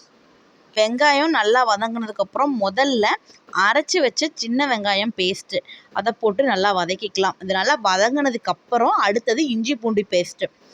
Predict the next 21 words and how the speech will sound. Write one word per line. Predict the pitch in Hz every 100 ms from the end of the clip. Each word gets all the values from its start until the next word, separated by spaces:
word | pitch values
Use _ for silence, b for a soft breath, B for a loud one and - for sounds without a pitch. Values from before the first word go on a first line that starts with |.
| b _
ஒவ்வொன்றும் | 214 220 233 311 311 349
வந்து | 262 214 240
நல்லா | 339 214 202 269 330
கொஞ்சம் | 247 208 180
வதங்குனதுக்கப்புறம் | 180 185 247 302 285 262 202 220 214
தாங்க | 208 226
அடுத்தது | 240 190 214 202 -
போடணும். | 175 165 220 392 B B
அப்புறம் | - - 254 294 381 - _ -
ஃப்ரெஷ்ஷாக | 220 214 - 311 240
அரைச்சு | 214 -
வச்ச | 214 - 262 440 247
பிரியாணி | 214 220 226 208
மசாலா | 180 - 214 208 180
வந்து | 165 165 302 554 B B -
போட்டுக்கலாங்க. | 208 196 185 185 170 175 277 508 - _ _ _ _ _
அப்புறம் | 208 240 269 571 554 _ _ _ _ _ - -
புதினா, | 247 311 320 349 330
கொத்தமல்லி | 214 - 240 214 190 -
ரெண்டும் | 208 214 233 302 -
சேர்ந்து | 220 226 254 240